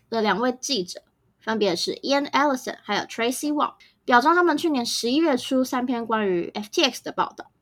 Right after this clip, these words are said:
这是币圈媒体首度获得重大新闻奖项殊荣。那这边也跟大家补充一下，George Polk Awards，乔治·波尔克新闻奖是由美国纽约长岛大学每年评选的一系列新闻奖项，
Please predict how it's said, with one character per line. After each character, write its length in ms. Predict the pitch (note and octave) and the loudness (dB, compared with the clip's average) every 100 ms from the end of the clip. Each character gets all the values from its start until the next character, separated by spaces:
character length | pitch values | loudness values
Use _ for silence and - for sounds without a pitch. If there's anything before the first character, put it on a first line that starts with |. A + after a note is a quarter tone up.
| _ - | _ -6
这 120 | F4+ | 0
是 120 | F4 | 2
币 160 | F#4 E4+ | 4 2
圈 180 | E4+ C#4+ | 4 2
媒 140 | B3+ | 2
体 120 | C4 | 2
首 220 | A3 F3 D3 | 0 -2 -4
度 140 | A#3 | -2
获 140 | A#3+ | 0
得 120 | G3+ F3+ | 0 0
重 240 | C#4+ A#3 | -2 0
大 120 | A3+ | -2
新 220 | G#3 C4 | -2 -2
闻 160 | C#4 F3+ | 0 0
奖 160 | F3 - | -2 -4
项 160 | G3 | -6
殊 280 | F#3 - E3+ | -4 -4 -4
荣。 140 | - - _ _ - - | -4 -8 _ _ -12 -2
那 100 | D4 | 2
这 100 | D#4+ | 2
边 140 | D#4+ | 2
也 60 | A3 | 0
跟 160 | A3+ | 0
大 140 | B3+ A3+ | 2 2
家 140 | G#3+ | 2
补 160 | G#3 - | -2 -6
充 240 | - C4 | -4 -2
一 60 | A3 | -2
下， 280 | - - - _ _ - | -4 -8 -12 _ _ 0
George 260 | F4 G4+ - | 4 4 4
Polk 220 | F4 - | 0 0
Awards， 520 | G#3+ A3 C#4+ - - - _ _ | -2 -2 -2 -4 -16 -20 _ _
乔 220 | - G#3+ | 2 2
治· 160 | A3 D#4 | 2 -2
波 120 | A#3 A#3+ | 0 0
尔 80 | |
克 160 | - - | 0 -4
新 280 | - C4+ C#4+ | -4 -2 -2
闻 180 | G3 F#3+ | -2 -2
奖 140 | - - | -6 -8
是 180 | - A#3 | -4 0
由 140 | F#3+ | 0
美 180 | G3+ F#3 | 0 -2
国 160 | - G3 | -2 0
纽 160 | F3+ | 0
约 180 | F3 A3+ | 2 0
长 280 | - G3 A3 | 0 0 2
岛 140 | B3 | 2
大 220 | - A3+ - | 2 0 -2
学 260 | - - _ _ _ | -8 -14 _ _ _
每 160 | - C4 | -2 2
年 160 | C4 C#4+ | 2 2
评 180 | C#4 | 0
选 200 | E4 C#4+ | 0 0
的 80 | F#3+ | -2
一 120 | - | -4
系 240 | G#3+ - D4 | -4 -4 -2
列 140 | C4 | 0
新 180 | G#3+ A3 | -2 -2
闻 140 | G3+ - | -4 -4
奖 140 | - G#3 | -8 -8
项， 180 | - | -10